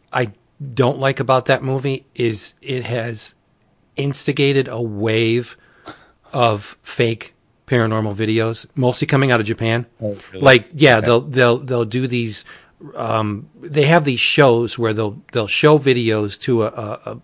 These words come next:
Speaker 1: a, a live audience, and they show the, the, the most important part is the reaction of the videos.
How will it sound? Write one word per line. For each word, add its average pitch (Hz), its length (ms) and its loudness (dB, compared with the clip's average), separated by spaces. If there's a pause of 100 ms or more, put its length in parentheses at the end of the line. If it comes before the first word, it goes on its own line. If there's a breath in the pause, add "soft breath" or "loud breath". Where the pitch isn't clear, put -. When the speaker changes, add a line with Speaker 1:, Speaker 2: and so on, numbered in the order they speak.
(140)
Speaker 1:
a, 107 220 -12
a 113 100 -6
live 120 280 4
audience, 107 520 -2 (340 loud breath)
and 117 200 0
they 110 80 0
show 127 240 2
the, 120 140 -2
the, 135 220 -10
the 131 120 -2
most 139 180 0
important 123 300 0
part 120 140 0
is 101 140 -4
the 104 60 -6
reaction 104 580 -4
of 123 100 -4
the 127 80 -4
videos. 135 420 -2